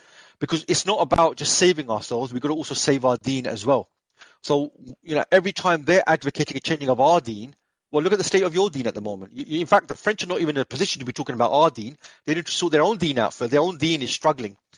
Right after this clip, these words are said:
Uh, their own deen is actually, uh, they're struggling to even justify tenets of the actual deen.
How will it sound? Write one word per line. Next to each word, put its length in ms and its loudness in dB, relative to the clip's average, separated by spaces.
Uh, 560 2
their 140 6
own 180 2
deen 360 0
is 160 -2
actually, 640 0
uh, 360 2
they're 140 0
struggling 300 -2
to 80 -6
even 160 0
justify 420 0
tenets 380 -6
of 180 -12
the 120 0
actual 400 -4
deen. 300 -8